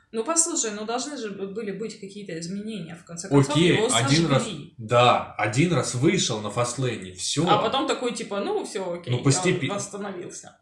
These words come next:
Speaker 2: Рэнди Ортон восстановился от ожога лица, блин, за пару дней.
Speaker 1: Ой, ну, это вообще фиаско, понимаешь? Здесь не стоит сравнивать.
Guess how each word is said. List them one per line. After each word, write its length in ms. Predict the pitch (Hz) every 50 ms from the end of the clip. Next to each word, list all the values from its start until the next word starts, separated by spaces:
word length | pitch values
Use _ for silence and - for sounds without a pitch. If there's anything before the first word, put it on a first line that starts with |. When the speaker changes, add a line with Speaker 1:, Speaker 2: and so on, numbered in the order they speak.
| _ _
Speaker 2:
Рэнди 400 | 117 113 165 202 196 170 147 202
Ортон 420 | 214 240 254 240 240 - 165 139 139
восстановился 680 | 139 135 - 165 165 175 190 226 226 190 - - 165 -
от 160 | 135 135 -
ожога 380 | 160 156 143 180 196 170 156 160
лица, 440 | 156 160 160 - - 214 220 226 190
блин, 360 | 170 180 175 165 147 127 131
за 560 | 123 147 180 185 185 180 170 151 131 - - - - - - - -
пару 240 | 190 190 180 170 147
дней. 220 | 143 143 135 120 107
Speaker 1:
Ой, 200 | 98 98 95 -
ну, 200 | 202 226 240 247
это 180 | 247 247 269 285
вообще 320 | 240 247 240 - - 294
фиаско, 440 | 269 269 240 208 185 180 - - 175 170
понимаешь? 300 | - 180 214 247 247 -
Здесь 220 | - 214 214 -
не 100 | 226 226
стоит 280 | - - 277 262 262 262
сравнивать. 640 | - - 247 233 220 185 - 180 - - - -